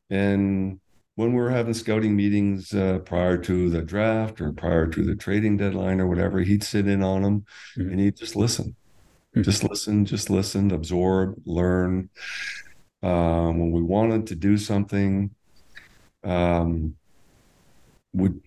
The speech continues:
Speaker 1: I'd tell him what we wanna do, and, uh, he may not have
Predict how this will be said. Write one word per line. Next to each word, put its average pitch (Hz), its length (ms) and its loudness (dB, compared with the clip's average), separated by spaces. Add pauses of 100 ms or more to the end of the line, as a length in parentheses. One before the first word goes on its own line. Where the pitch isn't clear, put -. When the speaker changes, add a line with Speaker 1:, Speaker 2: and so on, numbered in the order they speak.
(160)
Speaker 1:
I'd 78 180 -2
tell 101 220 -4
him 107 100 2
what 101 120 2
we 104 100 0
wanna 95 300 0
do, 117 480 2
and, 82 560 2
uh, 80 180 0
he 85 160 0
may 92 220 2
not 101 260 2
have 87 260 -2